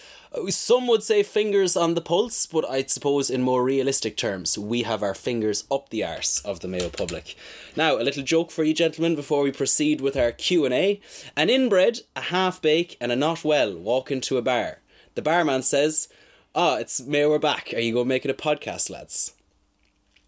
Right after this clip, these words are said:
Yes, indeed we are. And here we are over halfway through this podcast. And now it's time to turn the focus away from the deluded inbreds in the studio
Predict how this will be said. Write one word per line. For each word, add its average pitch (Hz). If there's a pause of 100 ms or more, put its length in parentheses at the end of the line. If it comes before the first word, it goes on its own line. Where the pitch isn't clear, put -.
(280)
Yes, 110
indeed 104
we 101
are. 85
And 98
here 151
we 156
are 143
over 135
halfway 151
through 151
this 135
podcast. 143 (320)
And 196
now 254
it's -
time 202
to 180
turn 262
the 214
focus -
away 143
from 131
the 117
deluded 117
inbreds 113
in 127
the 120
studio 220